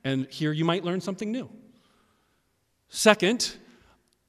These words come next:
we will look at the sentence that this word appears in. So we'll go from a single word, the word participation, that's point one. Point two in the outline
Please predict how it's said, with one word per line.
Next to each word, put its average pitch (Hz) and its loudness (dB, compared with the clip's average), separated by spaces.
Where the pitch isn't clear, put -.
we 196 4
will 185 8
look 190 4
at 175 6
the 160 0
sentence 226 4
that 160 0
this 175 0
word 170 4
appears 196 2
in. 113 -4
So 160 -2
we'll 160 0
go 165 4
from 147 2
a 139 2
single 190 4
word, 151 4
the 143 -4
word 156 2
participation, 143 -6
that's 123 -6
point 147 -10
one. 120 -8
Point 123 0
two 156 0
in 127 -4
the 120 -2
outline 131 -2